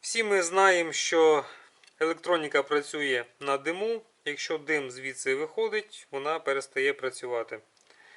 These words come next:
Зараз буду розбиратися, що тут сталося з ним. Ось така ситуація. Думаю, не варто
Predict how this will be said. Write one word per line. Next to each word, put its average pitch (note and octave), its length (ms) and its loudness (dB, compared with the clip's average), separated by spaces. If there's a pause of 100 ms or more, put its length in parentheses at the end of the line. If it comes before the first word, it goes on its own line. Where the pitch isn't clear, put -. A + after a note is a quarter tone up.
(680)
Зараз E3 260 4
буду D3+ 240 -8
розбиратися, D3 840 2 (220)
що - 300 -6
тут C3+ 260 -6 (240)
сталося G#3 640 -2
з F#3+ 60 -10
ним. F#3+ 280 -4 (2000)
Ось G#3+ 360 -2
така F3+ 380 4
ситуація. C3 800 0 (420)
Думаю, F#3 540 -2
не F#3+ 100 4
варто D#3+ 480 4